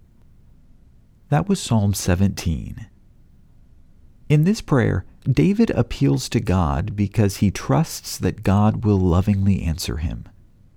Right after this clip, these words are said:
David's trust in God allows him to have hope, even when he is suffering.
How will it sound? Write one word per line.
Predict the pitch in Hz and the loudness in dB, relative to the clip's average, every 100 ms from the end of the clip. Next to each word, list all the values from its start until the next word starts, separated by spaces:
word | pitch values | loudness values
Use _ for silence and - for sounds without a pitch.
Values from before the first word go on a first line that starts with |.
| - _ _ - - - | -20 _ _ -20 -20 -4
David's | - 180 214 160 | 2 4 2 -2
trust | - 135 139 - | -2 0 0 0
in | 107 | -2
God | 95 90 87 78 - - | 0 2 2 0 -2 -4
allows | 95 98 101 113 | 0 2 2 0
him | 113 104 | -2 0
to | 87 | 2
have | 85 80 | 0 -2
hope, | - 175 113 - - _ - - - - | -4 -2 -2 -4 -20 _ -20 -20 -10 -2
even | 151 170 185 | 0 2 0
when | 156 131 | 2 0
he | 113 113 | 2 0
is | 92 | 0
suffering. | - 90 - 50 50 - | -2 -2 -4 -10 -10 -14